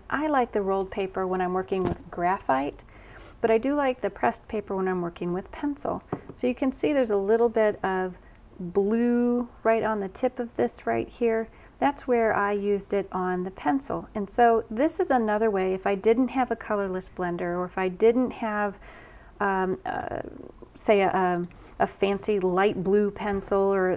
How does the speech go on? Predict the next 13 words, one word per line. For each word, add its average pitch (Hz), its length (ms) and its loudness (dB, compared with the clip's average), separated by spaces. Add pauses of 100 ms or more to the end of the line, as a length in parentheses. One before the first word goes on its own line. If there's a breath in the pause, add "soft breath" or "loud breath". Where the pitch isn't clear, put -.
(140)
something 214 380 2
in 202 100 2
the 185 60 0
color 202 280 0
spectrum 202 460 -4
that 185 80 0
I 180 140 0
was 185 180 -2
working 202 340 -2
with, 180 200 -2
I 208 100 0
could 403 340 2
use 202 420 2